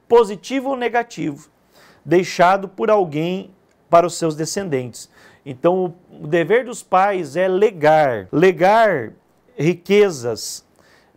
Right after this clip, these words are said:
Primeiramente, né, pode ser riquezas materiais, sem dúvida, mas as melhores riquezas são a riqueza moral, social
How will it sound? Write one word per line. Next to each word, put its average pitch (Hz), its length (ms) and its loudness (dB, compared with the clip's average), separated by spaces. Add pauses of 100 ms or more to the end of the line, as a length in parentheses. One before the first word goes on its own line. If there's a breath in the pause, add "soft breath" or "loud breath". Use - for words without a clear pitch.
Primeiramente, 170 880 0
né, 147 320 -2
pode 160 380 0
ser 170 280 -2
riquezas 165 480 -4
materiais, 180 600 0
sem 165 240 -6
dúvida, 220 420 -2 (360 soft breath)
mas 180 240 2
as 190 100 -4
melhores 214 480 0
riquezas 196 560 -2
são 170 320 -2
a 160 60 0
riqueza 156 440 -2
moral, 196 840 2 (340 soft breath)
social 208 1400 2